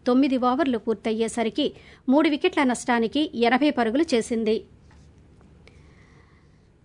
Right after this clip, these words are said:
జమ్మూ కశ్మీర్లోని నియంత్రణ రేఖ వెంబడి నిన్న రాత్రి పాకిస్తాన్ సైన్యం జరిపిన కాల్పులకు భారత సైన్యం సమర్థవంతంగా ప్రతిఘటించింది. నౌషేరా, సుందర్బాని, అఖ్నూర్ సెక్టార్కు ఎదురుగా ఉన్న ప్రాంతాల్లో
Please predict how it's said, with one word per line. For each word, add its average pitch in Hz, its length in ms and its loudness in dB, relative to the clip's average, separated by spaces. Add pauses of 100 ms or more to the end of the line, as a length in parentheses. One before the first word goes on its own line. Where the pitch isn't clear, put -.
జమ్మూ 285 320 2
కశ్మీర్లోని 254 840 0
నియంత్రణ 269 560 2
రేఖ 220 280 0
వెంబడి 214 520 -2
నిన్న 233 280 0
రాత్రి 226 440 -2 (140)
పాకిస్తాన్ 277 520 0
సైన్యం 220 400 -2
జరిపిన 214 380 -4
కాల్పులకు 208 760 -4
భారత 226 420 0
సైన్యం 226 520 -4
సమర్థవంతంగా 240 840 -2
ప్రతిఘటించింది. 208 920 -4 (680)
నౌషేరా, 240 720 0
సుందర్బాని, 226 680 0 (300)
అఖ్నూర్ 269 360 0
సెక్టార్కు 220 560 -4
ఎదురుగా 220 400 -2
ఉన్న 208 200 -2
ప్రాంతాల్లో 208 600 -2